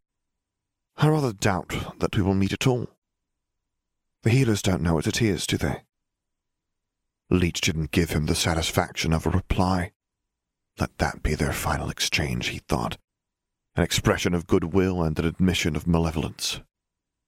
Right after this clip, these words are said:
For that is what it was. Even if he would never be able to prove that Riddle or one of his cronies had been behind this ailment, his death had been the goal all along.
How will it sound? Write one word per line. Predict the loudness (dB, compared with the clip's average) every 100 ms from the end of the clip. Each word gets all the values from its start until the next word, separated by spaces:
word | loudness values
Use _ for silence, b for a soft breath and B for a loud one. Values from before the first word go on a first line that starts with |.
| _
For | -2
that | 0 2
is | 0 -2
what | -8
it | -4
was. | 0 0 -2 -8 -12 _ _ _ _ _ _ _ -2
Even | 0 2
if | 2
he | 2
would | 2
never | 0 0
be | 0 0
able | 0 -2
to | -4
prove | 0 0 0 0
that | -4 0
Riddle | 2 2 0 B B B 0
or | 2
one | 2 -2
of |
his | -2 -4
cronies | 0 0 0 -4 -4 -2
had | -2 -2
been | -2 0
behind | 0 0 0 0 -2
this | -4 -4 -4 -2
ailment, | -2 -2 -4 -6 -8 b b b b b _ _ _ -2
his | -2 0
death | -4 -4
had | -10 -8
been | -8 -8
the |
goal | -4 -4 -4 -6
all | -6 -6
along. | -2 -2 -2 -6